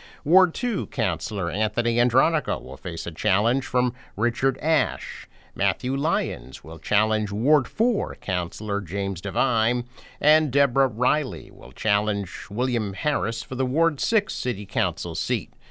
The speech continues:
Retired Quincy Police Lieutenant Dan Minton was the only candidate to return papers to run for the Ward five Council seat that's being vacated by Chuck Phelan. And at-large councilors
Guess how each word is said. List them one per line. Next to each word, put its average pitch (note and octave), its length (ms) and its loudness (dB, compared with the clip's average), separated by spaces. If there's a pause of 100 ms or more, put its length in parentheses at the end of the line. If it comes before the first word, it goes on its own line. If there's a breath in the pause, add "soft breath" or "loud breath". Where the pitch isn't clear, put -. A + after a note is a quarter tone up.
(220 soft breath)
Retired C#3+ 540 2
Quincy C3+ 380 2
Police C#3 480 -2
Lieutenant D3 580 2
Dan C#3+ 300 2
Minton D3 400 2
was C3+ 140 -2
the B2+ 160 0
only G#3 220 2
candidate B2 640 2
to B2+ 100 -4
return A2+ 500 0
papers D3 580 0 (260 loud breath)
to A#2+ 80 -2
run C3 320 4
for C3 160 0
the A#2+ 240 0
Ward C3+ 380 2
five F3 480 0
Council G#2 440 2
seat C3+ 400 0
that's G#2+ 200 -2
being A2+ 320 0
vacated A#2 680 0
by F#2 220 0
Chuck - 320 -2
Phelan. C#3 480 2 (520 loud breath)
And E2+ 140 -2
at-large A2 600 2
councilors A2 760 0